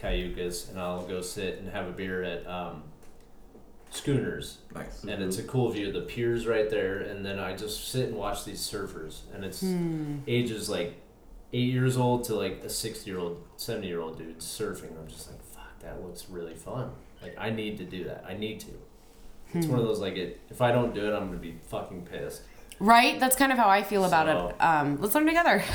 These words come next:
Speaker 1: Yeah,
Speaker 3: <laughs> 'Cause I
Speaker 1: exactly.
Speaker 3: know nothing.
Speaker 1: So that's, but that's the whole time, and that's where I freak out about time a little bit too, is 'cause that shit comes up, and I'm like, "But, but I wanna do this too." It's like, well,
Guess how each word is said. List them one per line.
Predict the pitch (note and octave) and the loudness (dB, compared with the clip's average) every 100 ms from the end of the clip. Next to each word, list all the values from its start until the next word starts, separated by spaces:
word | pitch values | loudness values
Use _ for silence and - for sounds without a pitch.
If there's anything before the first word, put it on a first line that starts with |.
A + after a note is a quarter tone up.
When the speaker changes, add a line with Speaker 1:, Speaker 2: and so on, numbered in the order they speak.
| - | 4
Speaker 1:
Yeah, | C#3 - C3 | 8 8 8
Speaker 3:
<laughs> | - - - | 6 4 -2
'Cause | A#2+ - | -6 2
I | A#2 | 4
Speaker 1:
exactly. | A2+ B3+ A#3 | 6 6 6
Speaker 3:
know | A#3 | 4
nothing. | A#3+ - F3 E3+ A#3+ A3 G3+ - D3+ - - - - | 4 4 2 0 -4 -4 -6 -8 -2 0 -2 -6 -6
Speaker 1:
So | - G2+ G2 G2 A#2 | -2 0 0 -2 2
that's, | A#2+ A#2+ - - - - - | 2 2 0 -4 -12 -16 4
but | C#3 B2+ - - - - - B2+ | 6 6 2 -8 -16 -14 -10 2
that's | C3 - | 2 4
the | C3 | 4
whole | A2+ - | 4 4
time, | - A#2 B2 | 0 0 2
and | A#2 G#2+ G2 | 2 -2 4
that's | B2+ B2 - | 6 6 4
where | D3 A#2 | 4 4
I | G#2+ | 4
freak | - A2+ G#2+ | 0 -2 -2
out | G2+ | -2
about | F#2+ - - | -2 -4 -6
time | - E2+ E2 | -10 -10 -8
a | |
little | F2+ E2+ | -8 -8
bit | E2 | -8
too, | - F#2+ D2+ | -8 -8 -8
is | - - - | -10 -14 -12
'cause | F#2 | -4
that | G#2 A2 | -2 -2
shit | - B2+ B2 | -2 -4 -2
comes | A#2+ G2+ | -4 0
up, | G2+ F#2+ | 0 0
and | F#2 | -2
I'm | F2+ | -4
like, | F2 - - - - - - - - - - - - - - | 8 8 8 2 -4 -6 -8 -8 -10 -12 -12 -14 -14 -14 0
"But, | C3+ C#3+ - C3 - | 2 2 -2 -6 2
but | C3+ | 4
I | C3 | 6
wanna | C3 C3 A#2+ | 6 6 6
do | B2 | 4
this | A#2 C3 | 2 2
too." | - | 4
It's | D#3+ - - | 4 6 4
like, | - | 4
well, | C3 C#3 | 4 4